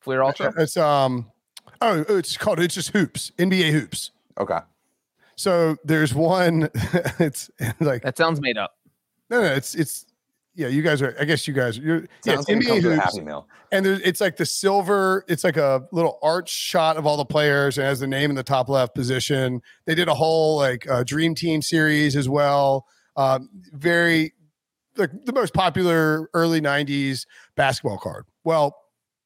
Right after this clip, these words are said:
Speaker 2: the one that is worth the most out of the entire set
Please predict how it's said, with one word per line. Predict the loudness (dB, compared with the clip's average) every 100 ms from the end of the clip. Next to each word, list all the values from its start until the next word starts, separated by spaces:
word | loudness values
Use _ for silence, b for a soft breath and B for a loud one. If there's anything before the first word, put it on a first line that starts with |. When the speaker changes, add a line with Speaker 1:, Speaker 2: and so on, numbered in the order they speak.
| _ _ _ _ _ _
Speaker 2:
the | -2
one | 0 2 2 4
that | 4 4
is | 2 0
worth | -2 0 2 2 0 -4 -20 _ _ _ -4
the | -2
most | 0 0 0 -4 -4
out | -2
of | -2
the | -2
entire | -6 -2 2 2
set | 0 0 -2